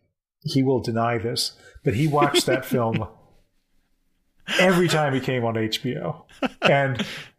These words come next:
Speaker 1: if you grew up in the eighties and you knew, know what H B O used to be like,
Speaker 2: Yeah. <laughs>
Speaker 1: it was basically they would have five shows that they would show over and over and over again for a month, and then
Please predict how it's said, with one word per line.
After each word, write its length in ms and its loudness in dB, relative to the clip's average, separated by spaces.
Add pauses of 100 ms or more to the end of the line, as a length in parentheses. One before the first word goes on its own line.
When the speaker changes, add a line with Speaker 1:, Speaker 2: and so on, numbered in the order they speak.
(200)
Speaker 1:
if 220 2
you 80 2
grew 220 2
up 100 0
in 80 0
the 160 2
eighties 400 2
and 180 0
you 120 -2
knew, 280 0
know 140 2
what 160 0
H 240 -2
B 120 0
O 100 2
used 540 -2
to 60 -4
be 120 -2
like, 300 2
Speaker 2:
Yeah. 200 -4 (160)
<laughs> 180 -8
Speaker 1:
it 100 4
was 180 0
basically 460 -2
they 120 0
would 140 0
have 400 0 (440)
five 460 4
shows 600 0
that 140 -2
they 80 0
would 140 0
show 380 0 (180)
over 440 4
and 100 0
over 260 2
and 100 2
over 140 2
again 220 0
for 160 0
a 40 0
month, 400 -2
and 160 0
then 320 -2